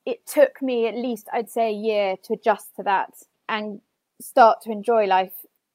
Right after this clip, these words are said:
So that was, that was a just difficult time. But, but I did build up some great friends, uh, uh, built great friendships in San Francisco after a year.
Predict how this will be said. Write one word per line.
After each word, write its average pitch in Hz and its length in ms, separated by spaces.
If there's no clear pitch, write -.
So 285 160
that 277 200
was, 277 180
that 254 240
was 269 320
a 277 40
just 254 360
difficult 269 400
time. 233 580
But, 254 180
but 269 140
I 247 140
did 277 260
build 220 220
up - 180
some 226 160
great 233 300
friends, 208 580
uh, - 60
uh, 233 60
built - 300
great 247 260
friendships 202 360
in 202 100
San 208 100
Francisco 208 280
after 202 340
a 196 80
year. 202 300